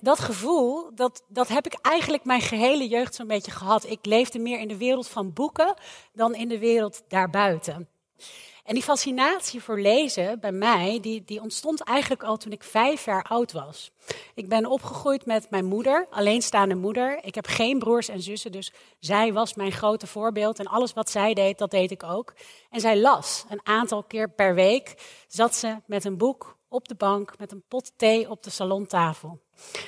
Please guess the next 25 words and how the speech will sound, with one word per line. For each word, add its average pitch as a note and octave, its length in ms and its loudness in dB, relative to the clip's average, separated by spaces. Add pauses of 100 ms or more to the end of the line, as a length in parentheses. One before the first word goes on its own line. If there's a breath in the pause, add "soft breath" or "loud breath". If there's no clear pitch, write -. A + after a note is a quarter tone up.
(140)
En G#3 100 -12
vanaf G#3 180 -2
dat B3 180 4
moment A3+ 280 2
was G3+ 140 -4
het G3+ 100 -14
hek A3 240 0
van G#3+ 160 -8
de G3+ 80 -4
dam. G3+ 240 0
Ik A3+ 100 -6
ging G#3 180 -8
iedere A3+ 240 -4
twee A3+ 380 4
weken G3+ 380 4
met G3+ 100 -2
mijn G3 160 -2
moeder A#3+ 220 4
naar G3 120 4
de F#3 80 -4
bibliotheek F#3+ 720 0
met G3 140 -6
een F3+ 100 -4
rugzakje A3 600 0
op. G3 280 -2